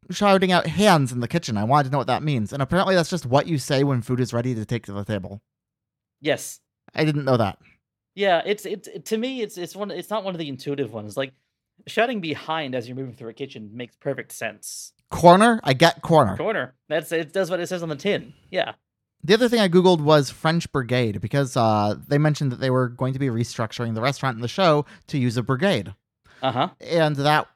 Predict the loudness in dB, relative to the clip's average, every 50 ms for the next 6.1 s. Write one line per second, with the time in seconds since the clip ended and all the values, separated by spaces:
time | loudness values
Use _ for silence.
0 | _ _ _ _ _ -4 -2 0 0 0 -2 -4 -6 -6 -2 -2 -2 0 0 -2
1 | -2 -2 -2 0 0 0 2 2 2 2 0 0 0 0 -2 0 0 -2 -2 -2
2 | -4 _ -6 -4 -4 -4 -6 -8 _ -20 -20 -18 -10 -4 0 2 2 4 6 6
3 | 4 4 2 0 -6 -18 -20 _ _ _ _ _ _ _ 2 4 4 4 4 6
4 | 6 6 6 6 2 0 0 -2 0 0 2 2 2 2 2 0 0 -4 -8 -14
5 | _ _ _ _ _ _ -12 2 2 2 4 8 6 8 8 8 4 4 2 -2
6 | -4 -10